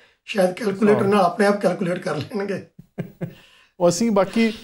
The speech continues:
Speaker 2: ਡਾਲਰਾਂ ਨੂੰ ਰੁਪਈਆਂ 'ਚ ਤੇ ਰੁਪਈਆਂ ਨੂੰ ਡਾਲਰਾਂ 'ਚ ਝਾਟੀ ਕਨਵਰਟ ਕਰ ਹੀ ਲੈਂਦੇ ਹਾਂ ਵੈਸੇ ਨਾ।
Speaker 1: ਹਾਂਜੀ,
Speaker 2: ਸੱਠ ਨਾਲ
Speaker 1: ਹਾਂਜੀ।
Speaker 2: ਗੁਣਾ ਕਰਨਾ ਜਾਂ ਸੱਠ ਨਾਲ ਡਿਵਾਈਡ ਕਰਨਾ, ਇਹ ਅਸੀਂ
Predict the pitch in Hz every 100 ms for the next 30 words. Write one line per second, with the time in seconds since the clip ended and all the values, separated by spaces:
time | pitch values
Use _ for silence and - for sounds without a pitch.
0 | - _ 151 147 151 175 208 220 202 190
1 | 190 202 202 208 202 190 175 185 180 151
2 | 151 170 165 175 143 139 147 147 151 151
3 | 135 139 123 107 113 113 156 165 165 170
4 | 190 185 160 196 202 196 170 175 175 170
5 | 160 156 175 165 151 147 156 160 156 156
6 | 160 156 170 160 156 165